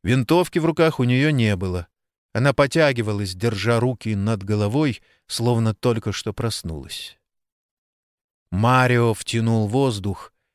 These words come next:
и осторожно сделал шаг вперед. Выждал мгновение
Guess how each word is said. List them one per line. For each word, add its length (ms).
и 40
осторожно 800
сделал 560
шаг 340
вперед. 720
Выждал 600
мгновение 720